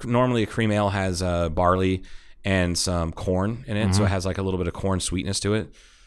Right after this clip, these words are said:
Speaker 1: Uh, didn't do that. Just elected to try a, a different route with, to get those extra. It's called adjunct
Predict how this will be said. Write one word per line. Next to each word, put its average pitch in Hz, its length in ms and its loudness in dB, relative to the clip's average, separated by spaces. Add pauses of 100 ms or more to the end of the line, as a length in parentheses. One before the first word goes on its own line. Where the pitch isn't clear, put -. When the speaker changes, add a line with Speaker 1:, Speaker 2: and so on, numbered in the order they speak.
(500)
Speaker 1:
Uh, 95 720 2
didn't 101 420 2
do 98 160 4
that. 95 260 4
Just 87 160 -6
elected 92 360 0
to 92 100 2
try 90 480 0
a, 90 100 0 (180)
a 92 80 0
different 82 300 -2
route 85 320 0
with, 92 220 -2
to 92 100 -8
get 92 140 -4
those 87 240 0
extra. 90 220 -2
It's 87 100 -4
called 92 160 -4
adjunct 90 560 0